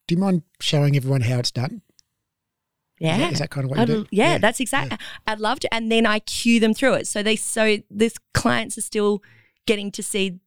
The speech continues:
Speaker 2: the cues with the movement. Um, yeah, it's really effective. And that's also a great tip too, because if you're in a physical space, it, you might not have a reformer that you can jump on to, to demo on.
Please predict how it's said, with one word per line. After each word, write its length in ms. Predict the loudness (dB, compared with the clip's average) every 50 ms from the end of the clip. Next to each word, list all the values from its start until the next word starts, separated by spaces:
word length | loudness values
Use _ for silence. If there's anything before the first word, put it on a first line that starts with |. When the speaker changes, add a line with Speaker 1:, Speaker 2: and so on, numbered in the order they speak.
| _ -2
Speaker 2:
the 80 | -2
cues 580 | -2 -2 0 2 4 6 6 6 4 4 2 2
with 220 | 2 0 0 0
the 80 | -4 -2
movement. 800 | 0 2 2 2 0 -2 -2 -2 0 0 2 0 0 -2 -6 -14 _ -20 -20 -20 -20 -20 _ _ _ _
Um, 720 | 0 2 2 2 2 2 2 2 2 0 0 -2 -4 -6 -10 _ _ _ _ _ _ _ _ _ _
yeah, 340 | -2 0 0 0 0 0 -2
it's 200 | -2 -4 -6 -8 -6
really 720 | -4 0 2 4 4 6 6 4 4 4 4 2 2 2
effective. 640 | 0 -2 -6 -8 -6 -6 -4 -4 -4 -6 -8 -12 -20 _ _ _ _ -18 -16 -16 -10 -8
And 140 | -6 -4 -2
that's 200 | -4 -4 -2 -2
also 280 | -2 -2 0 2 2 2
a 60 | 2
great 240 | 2 0 0 0 -2
tip 200 | -4 -4 -4 -2
too, 220 | 2 4 4 4
because 260 | 4 4 2 2 0
if 140 | 0 -2 2
you're 320 | 4 4 6 4 4 0 0 2
in 240 | 2 4 4 4 2
a 120 | 0 -2 -4
physical 500 | -2 -2 -4 -2 -2 -4 -2 0 0 0
space, 760 | 0 0 0 0 0 0 0 -2 -2 -2 -2 -4 -6 -8 -10 -14 -18 -18 -18 -18 -18 -20 _ _ _ _ _ _
it, 100 | -4 -4 -4
you 320 | -10 -6 0 4 6 6
might 240 | 6 6 4 4 2
not 180 | 2 0 0 0
have 180 | 0 0 2
a 60 | 2 2
reformer 380 | 0 0 2 0 0 0 0 -2
that 100 | -2 -4
you 100 | -4 -2
can 140 | -2 -2 0
jump 320 | 0 0 0 0 -2 -2
on 220 | 0 2 2 2 2
to, 440 | 0 0 0 2 2 2 0 -2 -4 -6 _
to 100 | 0 2
demo 360 | 2 2 0 0 0 -4 -4
on. 280 | -6 -8 -8 -8 -10 -10